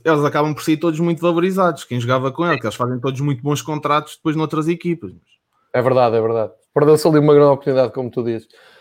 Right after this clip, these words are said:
Speaker 2: Eh, eu vou, eu vou pegar aqui na, no, o Rui diz que o Lou Williams é o maior.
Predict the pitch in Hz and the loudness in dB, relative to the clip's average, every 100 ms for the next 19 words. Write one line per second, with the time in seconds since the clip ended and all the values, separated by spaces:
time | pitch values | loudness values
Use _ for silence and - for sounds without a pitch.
0 | _ _ - 175 180 220 220 175 185 185 | _ _ 2 2 2 -2 2 2 2 -2
1 | - 156 160 180 170 - 180 160 135 120 | -18 -12 0 2 4 2 0 2 2 0
2 | 110 107 _ _ _ _ 135 143 139 165 | -4 -10 _ _ _ _ -4 -2 -2 -2
3 | 143 160 151 160 - 151 143 131 143 160 | 0 2 2 0 -2 -4 -4 -2 0 2
4 | 147 160 151 147 135 143 135 131 139 165 | 2 2 2 2 0 0 0 0 0 0
5 | 170 | -4